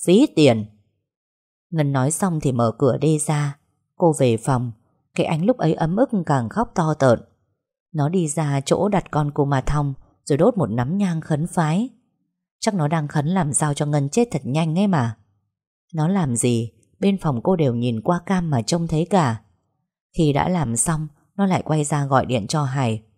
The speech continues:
Nhưng gọi biết bao nhiêu lần cũng giống như hồi trước, vẫn không ai trả lời, khiến cái Ánh như phát điên.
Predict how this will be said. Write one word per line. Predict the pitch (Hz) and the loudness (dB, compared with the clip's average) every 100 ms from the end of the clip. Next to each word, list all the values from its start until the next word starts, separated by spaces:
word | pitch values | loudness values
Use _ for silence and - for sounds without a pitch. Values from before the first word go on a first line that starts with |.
| _ _ _ _ | _ _ _ _
Nhưng | 175 160 | -4 -2
gọi | 147 127 | 0 0
biết | 202 220 | 0 0
bao | 196 185 | 0 0
nhiêu | 185 | 2
lần | 151 117 110 | 2 2 -2
cũng | 156 185 | -4 -4
giống | 190 165 | -2 0
như | 220 | 0
hồi | 160 127 104 | 0 0 0
trước, | 208 262 - _ _ _ 170 | 2 0 0 _ _ _ -4
vẫn | 156 160 | -2 -2
không | 214 214 196 | -4 -4 -4
ai | - 185 | -2 -2
trả | 180 131 | 0 -2
lời, | 123 123 113 | 0 2 0
khiến | - 165 185 | 0 -2 -2
cái | |
Ánh | - 151 180 | -4 -4 0
như | 208 | 0
phát | - 226 190 | 0 -2 2
điên. | 170 147 | 4 4